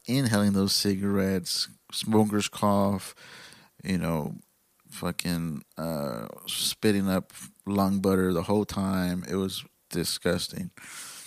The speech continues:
Uh, go through Portland, go through California. California, he starts getting really freaked out. Because, again,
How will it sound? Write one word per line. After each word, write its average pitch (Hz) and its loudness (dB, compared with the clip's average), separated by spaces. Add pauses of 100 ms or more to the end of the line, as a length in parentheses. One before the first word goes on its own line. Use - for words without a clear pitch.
(540)
Uh, 90 4
go 110 6
through - -4
Portland, 120 4
go 98 0
through 92 -4
California. 104 2
California, 120 0
he 104 -2
starts 101 2
getting 98 0
really 104 4
freaked - -4
out. 98 2
Because, 151 4
again, 139 4